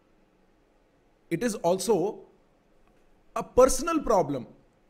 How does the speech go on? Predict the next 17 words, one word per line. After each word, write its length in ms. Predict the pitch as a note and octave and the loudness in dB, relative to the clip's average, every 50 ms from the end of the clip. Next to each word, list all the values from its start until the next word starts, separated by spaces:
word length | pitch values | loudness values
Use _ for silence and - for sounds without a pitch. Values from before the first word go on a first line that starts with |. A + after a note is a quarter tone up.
| _ _ _ - A#3 | _ _ _ -10 -10
We 100 | C4 C4+ | -6 -6
will 160 | C#4+ C#4+ C#4 | -6 -4 -2
come 160 | C#4 C4+ A3+ | -2 -2 -2
to 80 | A#3+ G3 | -2 -4
that, 160 | D3+ C3+ C#3 - | -4 -4 -6 -8
we'll 140 | G3+ A3 G#3+ | -10 -6 -6
come 100 | G3 F3+ | -6 -6
to 100 | D3+ D3 | -6 -8
that। 120 | B2 C3 D#3 - - - - - - - - - - E3+ A#3+ | -8 -10 -10 -12 -20 -20 -20 -20 -20 -20 -20 -18 -2 0 0
But 60 | C4 B3+ - - - - - - - - - | 0 0 -2 -16 -20 -20 -20 -20 0 6 6
think 160 | - C4+ D#4 | 6 6 6
about 200 | D4+ C#4+ C#4 B3 | 2 0 0 2
what 80 | B3 A#3+ | 0 -2
I'm 160 | A#3+ A3 - | -2 -4 -4
trying 160 | F#3 F#3+ G3+ F#3+ | -6 -6 -6 -6
to 60 | E3+ | -8
say, 140 | C3+ C3+ A2 | -8 -10 -10